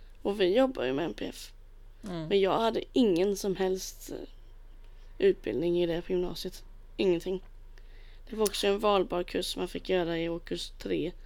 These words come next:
Speaker 2: Mm.
Speaker 1: Eh, funktionshindrade hette det väl då. Jag tror det var två stycken som valde det i klassen. Jag valde psykiatri. Så jag valde ju inte ens det heller. Men, eh,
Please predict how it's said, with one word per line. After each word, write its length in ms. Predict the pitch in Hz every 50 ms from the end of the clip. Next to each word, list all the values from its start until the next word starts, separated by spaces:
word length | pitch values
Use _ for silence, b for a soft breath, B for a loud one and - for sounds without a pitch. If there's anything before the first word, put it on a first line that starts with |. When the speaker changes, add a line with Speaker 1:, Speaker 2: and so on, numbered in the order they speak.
| b b b b b b b b b b b -
Speaker 2:
Mm. 260 | 208 180 170 160 147 - - - -
Speaker 1:
Eh, 680 | - - 175 170 170 160 156 143 127 143 123 104 90 62 50 - - - - -
funktionshindrade 1040 | - - 208 196 190 - 202 202 190 180 - - - 190 185 175 180 160 165 165 180
hette 320 | 175 185 190 - - - 170
det 40 |
väl 180 | 156 175 170 175
då. 180 | 170 147 107 - - - - - - - b b b b b -
Jag 140 | - 190
tror 100 | - -
det 60 | 190 185
var 120 | 190 185
två 280 | - - - 196 190 170
stycken 440 | - - 190 185 - - 190 185
som 140 | 180 - 196 202
valde 280 | 196 190 180 175 175
det 160 | 175 180 165
i 80 | 165 175
klassen. 400 | - 190 180 170 - - 185 185 - - - - - b b b b b b b b b b b
Jag 140 | - 214 208
valde 240 | 208 185 180 185 185
psykiatri. 760 | - - 196 185 - 175 160 165 - - - 107 - 214 196 - - - - - - - - - - - - - - - - - - - - -
Så 160 | - - - 185
jag 220 | 196 185 180 180
valde 300 | 190 208 196 180 165 185
ju 60 | 185 185
inte 140 | 185 -
ens 200 | 180 175 180 -
det 100 | - 175
heller. 380 | 170 170 170 170 175 170 190 214 - - - - - - b b b b b b b b
Men, 280 | - 214 190 190 196 190
eh, 240 | 190 190 190 190